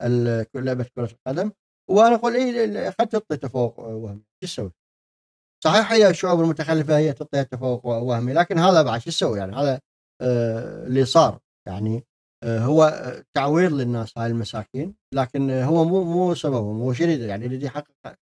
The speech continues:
يحقق ذاته ويشعر باللعب لأنه هو جزء من الطبيعة البشرية اللعب، وهو يشعر بأنه هذا العمل يقدم له إنجاز عظيم، ولعبة نلاحظ أنه معظم اللاعبين هم ي-،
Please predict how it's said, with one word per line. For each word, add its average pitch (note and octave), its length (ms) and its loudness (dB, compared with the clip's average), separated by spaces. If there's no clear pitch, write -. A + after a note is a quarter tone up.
يحقق D#3 160 -2
ذاته D3+ 520 2
ويشعر D#3+ 960 4
باللعب D3+ 420 2
لأنه F#3 200 4
هو F#3 100 6
جزء F#3+ 240 -2
من E3+ 60 2
الطبيعة D3 320 2
البشرية A#2 420 -2
اللعب، G2 260 -4
وهو F3+ 320 8
يشعر F#3 320 4
بأنه D3 680 -2
هذا D3+ 260 -2
العمل C#3+ 400 -4
يقدم C3 920 -2
له B2 100 2
إنجاز C3+ 520 2
عظيم، D3 340 0
ولعبة F3 1000 4
نلاحظ C#3 360 -2
أنه C3+ 180 -4
معظم C#3 240 -2
اللاعبين B2+ 440 -4
هم D#3 160 -8
ي-، D#3 60 -8